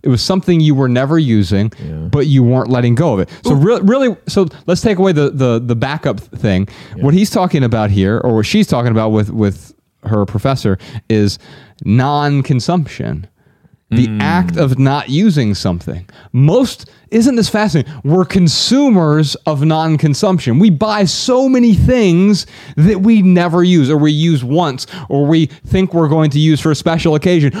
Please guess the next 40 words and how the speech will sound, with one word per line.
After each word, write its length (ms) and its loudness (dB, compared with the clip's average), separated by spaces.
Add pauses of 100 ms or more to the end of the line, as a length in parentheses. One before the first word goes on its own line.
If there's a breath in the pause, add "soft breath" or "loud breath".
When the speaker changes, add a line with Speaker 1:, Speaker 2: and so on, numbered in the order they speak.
(100)
Speaker 1:
or 100 0
maybe 300 2
we 140 4
even 340 4
use 360 4
it 220 0 (300 soft breath)
for 180 0
a 60 0
special 480 0
occasion, 560 0
Speaker 2:
Mm. 300 -4
Speaker 1:
and 140 4
then 120 4
it 80 -4
just 240 0
sits 240 -2
in 80 2
the 80 0
closet, 580 -2 (220 loud breath)
in 100 -2
the 80 0
cabinet, 560 -2 (320 loud breath)
in 300 0
Speaker 2:
Yeah. 160 -6
Speaker 1:
the 300 0
dresser, 720 0 (100)
in 160 0
the 80 0
basement, 540 -2
in 100 -4
the 140 -4 (100)
attic, 420 -4
and 140 0
we 140 0
never 440 0
use 360 0
it 100 0
again. 400 -6
Speaker 2:
Fine 440 -8
china. 500 -4